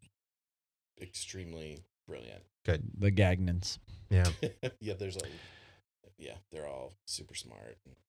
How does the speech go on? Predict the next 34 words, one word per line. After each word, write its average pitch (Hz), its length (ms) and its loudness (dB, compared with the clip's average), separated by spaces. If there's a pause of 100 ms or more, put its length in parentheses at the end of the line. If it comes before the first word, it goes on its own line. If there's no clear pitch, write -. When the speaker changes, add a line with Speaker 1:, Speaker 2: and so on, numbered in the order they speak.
(120)
Speaker 3:
Really? 98 360 10
Cool. 90 280 6
Speaker 1:
very 98 240 0
achieved 76 600 -12
and 73 200 -18 (920)
Speaker 3:
Uh, 92 300 8
Speaker 1:
accomplished. 85 440 0
One 98 200 -2
just 95 160 -6
graduated 85 540 -6
from, 80 580 -12 (320)
um, 69 680 -20 (1500)
from, 98 460 -4
she 110 180 -2
just 101 180 -4
got 101 120 -2
her 90 80 -4
master's. 95 760 -6
The 98 120 -4
other 92 120 -2
one 90 120 -6
has 92 180 -4
her 95 80 -6
P 87 240 -10
H - 220 -8
D. 87 500 -8 (300)
Speaker 3:
Oh, 113 100 4
nice. 101 180 6
Speaker 1:
The 92 80 2
other 92 140 0
one 90 120 -2
has 87 320 -6
his 95 220 -6
master's. 80 760 -12